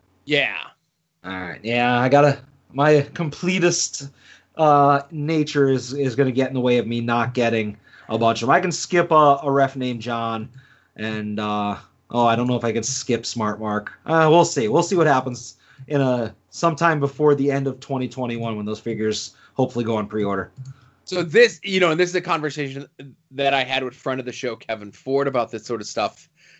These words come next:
Speaker 1: 'Cause as I was talking to you, I was talking to him about, like, what was going on with the pre-order with this. And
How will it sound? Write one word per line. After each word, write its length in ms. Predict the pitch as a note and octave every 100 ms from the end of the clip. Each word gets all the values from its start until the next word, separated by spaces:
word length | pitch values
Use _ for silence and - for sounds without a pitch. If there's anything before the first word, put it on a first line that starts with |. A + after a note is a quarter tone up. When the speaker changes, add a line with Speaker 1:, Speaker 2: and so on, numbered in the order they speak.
| _
Speaker 1:
'Cause 140 | B2 B2
as 240 | C#3+ C3
I 80 | C3+
was 140 | C3
talking 340 | B2 B2 A#2+ A#2+
to 60 |
you, 440 | A#2 D3+ G#3 G3+ F#3
I 60 | D#3
was 120 | C#3+
talking 280 | C#3+ C3 B2+
to 60 |
him 440 | A#2+ E3+ F3 D#3 D3+
about, 280 | C3 C3+ B2+
like, 160 | C3
what 260 | - C#3+ B2+
was 100 | B2
going 200 | B2 B2
on 60 | A2+
with 100 | A2
the 60 |
pre-order 460 | - D3 D3 C#3+ B2+
with 160 | G#2+
this. 380 | G#2+ G#2+ G2+ - _ _ _ - - _
And 520 | C3+ C3 B2+ A#2+ A#2